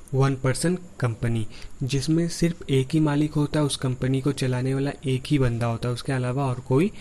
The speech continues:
नहीं होता है। इसके ऊपर हम लोग details में बात करेंगे, अभी मैं आपको shorts में बता रहा हूँ।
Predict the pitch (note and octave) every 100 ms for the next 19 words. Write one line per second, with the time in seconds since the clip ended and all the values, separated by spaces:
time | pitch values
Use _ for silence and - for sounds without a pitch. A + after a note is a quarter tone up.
0 | - - C3 B2 B2+ A#2+ G#2+ A2+ A#2 -
1 | D3+ C#3+ D#3 D3 D#3 D3+ A#2+ B2+ C#3+ D3
2 | D#3 D3 B2+ C3+ - C3+ D3 C#3 B2+ C3+
3 | C3+ C3 - C#3 C3 C3+ B2+ B2 - E3
4 | E3 A#2+ A#2 A2+ A2 G#2